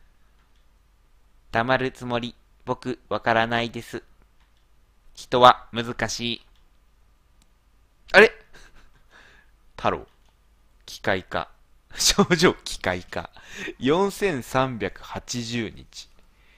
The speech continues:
これもしかしたら、もうかなり前に死んじゃったんだけど、もうね、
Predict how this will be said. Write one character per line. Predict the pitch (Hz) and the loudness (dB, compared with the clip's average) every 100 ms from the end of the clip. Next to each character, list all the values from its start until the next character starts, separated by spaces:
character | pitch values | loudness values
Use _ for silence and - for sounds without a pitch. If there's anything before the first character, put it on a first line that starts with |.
| _ _ _ | _ _ _
こ | - | -8
れ | 180 | -6
も | 339 | -6
し | - | -6
か | 110 | -6
し | - | -6
た | 85 | -8
ら、 | 78 80 64 - - - - | -6 -8 -10 -16 -20 -20 -20
も | - 131 | -12 -12
う | 120 - | -12 -14
か | - - | -6 -2
な | 320 254 | 2 2
り | 120 92 | 0 -4
前 | 101 104 | -2 0
に | 92 87 | -2 -10
死 | - | -14
ん | 95 | -10
じ | 101 | -10
ゃ | |
っ | |
た | - 110 | -8 -8
ん | 104 | -8
だ | 82 | -10
け | 71 | -10
ど、 | 110 117 92 - - - - _ _ - | -4 -4 -4 -10 -20 -20 -20 _ _ -14
も | 110 107 | -8 -6
う | |
ね、 | 95 117 | -6 -8